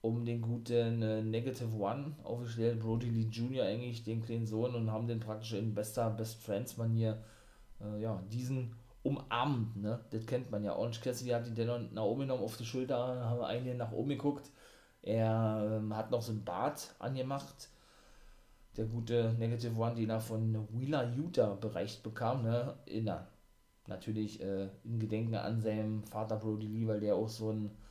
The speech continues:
so ein, ja, speziellen Schnäuzer auch hatte, möchte ich mal sagen. Und dann war es vorbei gewesen. Ach, das war schon geil. Doch, das, das, das war schon cool gewesen, wa? Das muss man, muss man wirklich mal so sagen, wa?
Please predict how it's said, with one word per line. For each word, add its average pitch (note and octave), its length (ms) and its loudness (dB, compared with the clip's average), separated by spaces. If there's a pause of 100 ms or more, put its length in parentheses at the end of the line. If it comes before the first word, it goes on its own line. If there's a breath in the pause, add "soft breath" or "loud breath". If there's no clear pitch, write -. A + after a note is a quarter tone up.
(240 loud breath)
so - 180 -8
ein, G#2 320 -2 (640)
ja, F2+ 140 -8
speziellen A2 440 -4
Schnäuzer A2+ 600 2
auch - 220 4
hatte, A#2 200 0
möchte A#2 320 -4
ich A2+ 80 -6
mal A#2 140 -2
sagen. A2 280 0
Und G2+ 100 0
dann G2+ 100 -2
war G2 140 0
es - 60 -10
vorbei F#2+ 280 -4
gewesen. F#2+ 260 -4
Ach, D#2 120 -4
das G2 160 -10
war F#2+ 120 -2
schon A2 160 -4
geil. G2+ 300 0 (760 loud breath)
Doch, B2 180 8
das, A#2 160 2 (220)
das, A#2 420 0 (1300)
das A2+ 160 2
war A2 120 6
schon A#2 200 0 (100)
cool B2 300 2 (320 loud breath)
gewesen, G#2 400 0
wa? A2 340 -2
Das G2+ 160 -10
muss A2 220 -8
man, A2+ 400 2 (800 loud breath)
muss F#3+ 320 6
man G#3+ 340 6
wirklich F#3 400 4
mal E3+ 220 2
so F#3+ 160 0
sagen, C#3+ 480 2 (300)
wa? A#2 300 -2